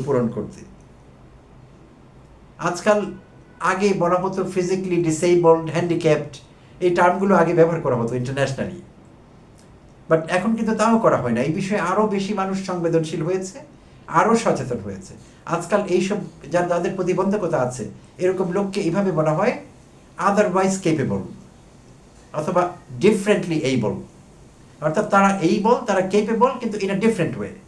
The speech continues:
চমৎকার একটি বিষয়। Internationally কিন্তু এই প্র্যাকটিসটা আছে। So আমাদের দেশে এখনো সেভাবে গড়ে ওঠেনি,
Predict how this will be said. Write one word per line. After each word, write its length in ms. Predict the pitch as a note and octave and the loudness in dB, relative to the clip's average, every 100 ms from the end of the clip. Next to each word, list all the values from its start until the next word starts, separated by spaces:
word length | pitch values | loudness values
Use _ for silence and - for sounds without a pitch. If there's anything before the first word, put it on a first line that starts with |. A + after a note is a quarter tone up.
| - - | -12 -2
চমৎকার 380 | A#3 A3+ F#3 | 0 0 0
একটি 180 | D3 C3 | -2 -2
বিষয়। 260 | A2+ - - - - - | -4 -4 -10 -18 -20 -10
Internationally 540 | F3+ F#3 G3 G3 G#3 | -6 -2 0 0 -2
কিন্তু 180 | F#3+ E3+ | -4 -2
এই 60 | E3 | 0
প্র্যাকটিসটা 480 | D#3+ D3+ - D3+ E3+ | 0 -2 -6 -4 -4
আছে। 220 | - - - - - - - | -4 -12 -16 -20 -20 -20 -8
So 60 | F#3 | -4
আমাদের 260 | F3 G3+ G3 | 0 0 0
দেশে 200 | F#3+ G3 | 0 0
এখনো 200 | G3 F3+ | -2 -4
সেভাবে 340 | F#3+ F3+ E3+ | 0 0 2
গড়ে 220 | D#3 D#3+ | 2 2
ওঠেনি, 340 | D3+ F3+ G#3+ | 2 0 -4